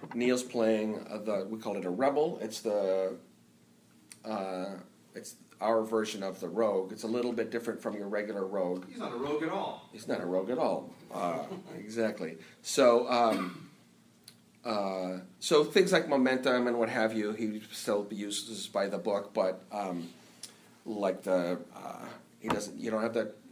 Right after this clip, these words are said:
Speaker 1: trap finding talent because the culture's not, it's like he said, it's Bronze Age. It doesn't have all the clockwork stuff that you would have for, um, traps and what have you.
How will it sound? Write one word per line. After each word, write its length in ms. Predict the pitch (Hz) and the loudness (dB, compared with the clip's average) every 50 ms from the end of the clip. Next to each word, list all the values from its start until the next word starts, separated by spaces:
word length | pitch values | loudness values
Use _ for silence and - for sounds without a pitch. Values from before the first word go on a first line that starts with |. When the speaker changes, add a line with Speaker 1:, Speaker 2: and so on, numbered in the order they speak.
| - - | -20 -18
Speaker 1:
trap 260 | - - - 95 - | -4 -2 -2 -2 0
finding 300 | - 110 101 95 95 92 | -2 -2 -2 -2 -2 -4
talent 400 | 92 113 110 98 95 90 90 90 | -6 -4 -2 -2 0 -2 -2 -4
because 640 | - 104 90 - 113 98 87 87 85 - - - - - - | -6 -8 -8 -6 -4 -4 -2 -2 -4 -4 -6 -8 -8 -8 -10
the 100 | 90 87 - - - | -10 -10 -10 -12 -14
culture's 480 | - - 95 90 - 98 90 90 - - | -10 -8 -8 -6 -4 -4 -4 -6 -6 -6
not, 300 | 90 90 90 85 85 - - - - | -4 -4 -4 -4 -6 -8 -12 -16 -16
it's 120 | - - | -10 -8
like 120 | - - - | -8 -8 -6
he 80 | 95 | -6
said, 160 | - - 110 | -4 -4 -2
it's 100 | 92 90 | -4 -4
Bronze 420 | - 92 110 107 98 95 92 90 101 | -4 0 0 0 0 0 -2 -4 -6
Age. 220 | 90 85 85 82 | -4 -4 -6 -6
It 80 | 95 87 | -6 -8
doesn't 220 | 92 90 95 98 | -8 -8 -8 -6
have 160 | 101 92 85 | -8 -8 -6
all 160 | 85 82 85 82 | -4 -4 -4 -4
the 200 | 80 80 80 - - - - - - - - - - - | -4 -8 -8 -10 -12 -18 -20 -20 -20 -20 -20 -20 -18 -8
clockwork 480 | - 113 - 92 92 - 95 92 90 - - - - - | -4 -4 -2 -2 -4 -4 -4 -6 -6 -6 -14 -20 -20 -14
stuff 360 | - - - 107 87 80 - - | -12 -8 -4 -4 -4 -4 -6 -8
that 140 | 92 90 87 | -12 -10 -8
you 60 | 92 | -8
would 80 | 92 95 | -8 -8
have 260 | 98 95 85 85 85 | -6 -6 -8 -8 -8
for, 300 | - - - 90 85 82 82 82 82 - - - 95 | -12 -10 -6 -6 -4 -4 -6 -6 -8 -10 -14 -14 -12
um, 200 | 87 78 82 - - - - - - - - - | -12 -12 -12 -14 -16 -20 -20 -20 -20 -20 -20 -10
traps 460 | - - 117 104 95 95 90 - - | -2 0 0 2 0 -2 -6 -6 -8
and 80 | 85 87 | -8 -6
what 120 | 87 82 | -6 -6
have 200 | - 98 92 90 | -4 -6 -4 -4
you. 240 | 85 85 82 82 | -2 -4 -4 -6